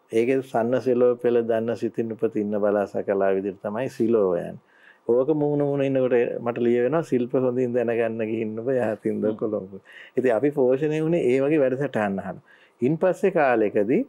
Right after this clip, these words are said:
Speaker 1: අමරහේව මද්දුම මහත්මයා ඔය යොදාගෙන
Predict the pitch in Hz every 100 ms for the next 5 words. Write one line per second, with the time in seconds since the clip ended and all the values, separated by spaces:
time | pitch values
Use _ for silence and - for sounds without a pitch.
0 | _ _ _ _ _ - 104 135 156 165
1 | 156 147 131 131 135 127 120 120 - 120
2 | 117 117 110 - _ _ _ _ _ 104
3 | 110 104 - - _ 165 135 117 104 110
4 | 107 104 104